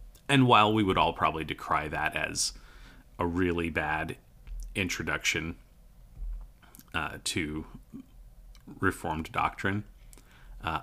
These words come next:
I think it kept me from hitting any kind of a cage stage. So I'm not gonna complain about it. So I entered the pastorate following the Navy, and I kept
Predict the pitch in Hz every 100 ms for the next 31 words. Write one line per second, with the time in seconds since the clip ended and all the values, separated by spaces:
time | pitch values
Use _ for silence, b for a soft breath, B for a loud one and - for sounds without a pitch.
0 | - 95 - 117 165 - - - 92 -
1 | 107 98 - 87 95 85 85 82 82 -
2 | 82 78 78 80 78 - - 80 80 -
3 | - 92 85 - b b b b - -
4 | - 110 156 165 117 98 98 87 92 85
5 | 80 76 - - - - - B B B
6 | B B B B B - - 143 139 180
7 | 202 135 - 95 123 - 92 78 - 95
8 | 90 90 85 85 90 90 82 80 - -
9 | - B B B B - 107 107 - 156
10 | 185 -